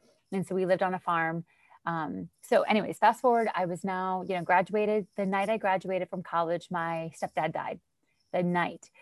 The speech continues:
So I had just had a lot of adversity and, you know, being from a big Italian family, food was in, you know, you get this, you come from a very similar family unit where whether you're celebrating, whether you're crying and grieving, you're eating, <laughs> right? There's always food that's around.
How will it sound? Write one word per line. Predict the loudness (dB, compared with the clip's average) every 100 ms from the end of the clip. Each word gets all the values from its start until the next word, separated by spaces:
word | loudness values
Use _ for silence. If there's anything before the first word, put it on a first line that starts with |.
| -20 -20
So | -2 4
I | 4 6
had | 4
just | 4 -6
had | -8
a | -4
lot | 0 0
of | 2
adversity | 0 0 0 0 -2 0
and, | 0 -4 -10 -6
you | -6 0 0
know, | 2
being | 2 2
from | 2 2
a |
big | 2 2
Italian | 2 2 0 0
family, | -2 -2 -4 -6 -10 -20 -20
food | -10 2 4 4 8
was | 8 8
in, | 2 2 2 2
you | 2
know, | 2 4
you | 4 8
get | 8 8
this, | 4 4
you | 0
come | 0 -2
from | 0
a | 4
very | 4 4
similar | 0 -2 0
family | 2 2 2
unit | 2 2 4
where | 4 4 2 -4 -18 4
whether | 8 10
you're | 8 6
celebrating, | 6 6 8 8 8 6 6
whether | 6 6
you're | 4 0
crying | 4 8 8 8
and | 4
grieving, | 6 6 8 6 6
you're | 6
eating, | 6 6 6 4
<laughs> |
right? | 2 6 6
There's | 6 6
always | 6 4
food | 6 6 6 6
that's | 2 4
around. | 4 4 2 -4